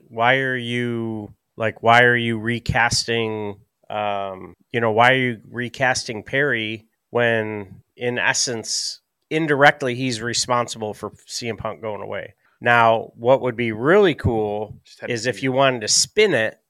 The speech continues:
Speaker 1: And so now Punk, um, so Punk is gone. You've got the Bucks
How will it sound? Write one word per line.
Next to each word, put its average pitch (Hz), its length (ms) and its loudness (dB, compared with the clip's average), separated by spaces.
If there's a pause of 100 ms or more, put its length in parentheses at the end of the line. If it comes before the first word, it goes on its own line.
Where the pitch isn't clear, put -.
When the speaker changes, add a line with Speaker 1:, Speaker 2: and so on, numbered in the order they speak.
(180)
Speaker 1:
And 120 800 0 (240)
so - 220 -2
now 143 640 6
Punk, 156 380 0
um, 107 640 -4 (340)
so - 160 -6
Punk 127 300 -2
is 151 160 -8
gone. 113 480 -4 (200)
You've 113 260 -6
got 117 340 4
the 120 80 -2
Bucks 123 640 -2